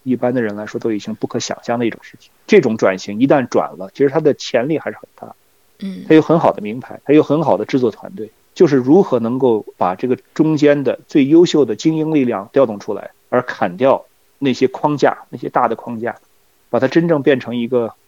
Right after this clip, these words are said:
Speaker 1: 这里边我觉得比较成功的例子可能就是迪士尼吧。迪士尼，不知道大家记得不记得，几年前的时候有一段时间迪士尼都快倒闭了。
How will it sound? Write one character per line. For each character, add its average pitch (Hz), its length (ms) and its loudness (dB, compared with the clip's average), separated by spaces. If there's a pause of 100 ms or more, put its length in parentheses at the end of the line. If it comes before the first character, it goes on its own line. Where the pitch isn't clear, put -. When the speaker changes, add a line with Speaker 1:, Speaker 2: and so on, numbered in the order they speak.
(260)
Speaker 1:
这 151 100 0
里 135 120 4
边 120 220 2
我 127 80 -4
觉 120 100 -2
得 127 80 2
比 139 100 4
较 139 80 6
成 120 260 -6
功 143 140 2
的 147 60 0
例 139 160 4
子 117 80 -2
可 - 100 -12
能 101 100 -8
就 120 120 0
是 - 40 -6
迪 123 140 0
士 143 140 -2
尼 110 160 -2
吧。 117 180 -2 (640)
迪 156 140 2
士 175 160 0
尼， 139 340 2 (460)
不 147 80 0
知 156 40 2
道 147 80 4
大 143 60 4
家 139 140 4
记 165 180 0
得 131 100 2
不 107 80 -6
记 120 100 -4
得， 110 40 -2
几 113 240 -6
年 127 180 0
前 139 220 -2
的 147 60 -2
时 131 100 -8
候 123 80 2
有 101 140 -2
一 110 100 -6
段 135 180 0
时 - 120 -10
间 127 160 -2
迪 131 100 2
士 147 120 -4
尼 135 100 -2
都 135 80 0
快 123 120 -2
倒 85 140 0
闭 113 120 -8
了。 104 100 -12